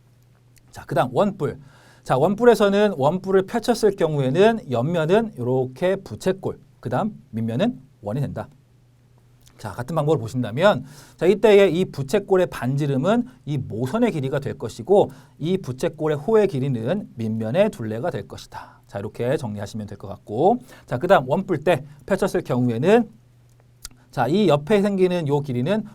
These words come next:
모선의 길이가 될 것이고 윗면과 아랫면은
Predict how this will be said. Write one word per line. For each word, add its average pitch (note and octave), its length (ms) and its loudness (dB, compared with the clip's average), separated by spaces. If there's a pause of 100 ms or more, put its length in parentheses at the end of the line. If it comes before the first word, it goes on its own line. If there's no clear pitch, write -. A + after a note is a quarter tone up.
(120)
모선의 C3 460 -2
길이가 C3+ 260 -2
될 D3 180 -4
것이고 C3 560 -2 (260)
윗면과 F#3 520 2
아랫면은 C#3 540 0